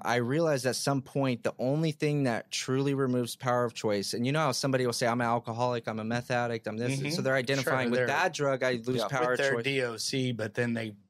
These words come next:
Speaker 3: Yeah.
Speaker 2: got the other
Speaker 1: The
Speaker 2: ones.
Speaker 1: other
Speaker 2: Yeah.
Speaker 1: ones, they might not continue to use them, but they didn't
Speaker 2: Sure.
Speaker 1: really have that experience of not being able to stop.
Speaker 3: Yeah.
Speaker 1: The only
Speaker 2: Right.
Speaker 1: one I could not stop was marijuana. That's
Speaker 2: Mm-hmm.
Speaker 1: it.
Speaker 3: Hmm.
Speaker 1: And,
Speaker 2: Mm-hmm.
Speaker 1: uh, now you go into, this is where a lot of people, this is why I don't care what people think, 'cause a lot of people come back and they're like,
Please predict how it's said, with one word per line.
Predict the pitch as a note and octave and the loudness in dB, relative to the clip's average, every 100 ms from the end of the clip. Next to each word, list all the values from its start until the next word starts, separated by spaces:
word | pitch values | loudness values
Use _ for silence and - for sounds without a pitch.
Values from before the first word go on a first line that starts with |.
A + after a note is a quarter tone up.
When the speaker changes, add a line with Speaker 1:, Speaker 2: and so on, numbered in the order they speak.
| _ - | _ -2
Speaker 3:
Yeah. | B2+ | 0
Speaker 2:
got | A2 | 0
the | A#2 | -2
other | A2 G#2 | -2 0
Speaker 1:
The | D3 | 2
Speaker 2:
ones. | F3+ | 2
Speaker 1:
other | G3 | 2
Speaker 2:
Yeah. | E3+ | 2
Speaker 1:
ones, | D#3 C3+ | 0 0
they | D3 | 0
might | D#3+ E3 | 2 2
not | C3+ C3 | 2 0
continue | C3 A2+ C3+ B2 | -4 -2 0 0
to | G#2+ | -2
use | G#2 B2+ C#3 | -2 -2 0
them, | D3 | 0
but | C3+ C3 | 0 0
they | |
didn't | B2 C3 | 2 2
Speaker 2:
Sure. | C3+ | 2
Speaker 1:
really | C3 | 2
have | A#2+ A#2+ A2+ | 2 0 2
that | A#2 | 2
experience | A2 - A#2 A#2 A#2 | 0 -2 -2 -2 -2
of | A2+ | -2
not | A2 G#2+ G#2+ | 0 0 0
being | A2 | -2
able | G#2 G2 | -2 -6
to | F#2 | -6
stop. | - C#3 - - | 2 2 2 -8
Speaker 3:
Yeah. | A2+ A#2 | -4 0
Speaker 1:
The | |
only | D3 G#3+ | 2 2
Speaker 2:
Right. | G#3 | 2
Speaker 1:
one | G#3 F3+ | 2 2
I | |
could | D3 C#3+ | 0 0
not | C#3 D3 - | 2 0 -2
stop | - C#3+ B2 | 0 0 0
was | A2 | 0
marijuana. | A#2 B2 B2 B2 G#2 - _ | 0 2 2 0 -2 -6 _
That's | - B2+ C3 | -4 -2 0
Speaker 2:
Mm-hmm. | A2+ | -2
Speaker 1:
it. | A#2 - | -4 -4
Speaker 3:
Hmm. | C#3 - _ A2+ | -4 -4 _ -4
Speaker 1:
And, | A#2+ C3+ | -2 0
Speaker 2:
Mm-hmm. | C3 B2 A#2 | 2 2 0
Speaker 1:
uh, | - | 0
now | C3 C#3+ D3+ D3 | 0 2 2 2
you | C3+ | 0
go | C3 C#3+ | 0 0
into, | C#3+ C3 C#3 C3 - _ _ _ _ _ _ _ A#2 | 0 0 2 0 -2 _ _ _ _ _ _ _ -6
this | C#3 D#3 | -2 0
is | E3 C#3+ | 0 2
where | C#3+ | 2
a | C3+ | 4
lot | C3 C3 | 4 2
of | B2+ | 2
people, | C3 B2+ C3 B2+ B2 | -2 0 2 2 2
this | A#2 | 0
is | A#2 | 2
why | A#2+ A#2 | 2 4
I | |
don't | A#2+ B2+ | 2 0
care | C3+ | 0
what | C3 | 0
people | C#3+ C#3+ | 0 -2
think, | - G3 C3+ - | 0 0 -2 -4
'cause | G#2 | -4
a | G#2 | 0
lot | A#2 A#2+ | 2 2
of | |
people | C3+ B2+ | 0 -4
come | B2+ C3+ C3 | -2 -2 0
back | D3 D#3+ D#3 | 2 0 0
and | A#2+ | 0
they're | A#2 | 2
like, | A2+ G#2+ G#2 | 2 2 0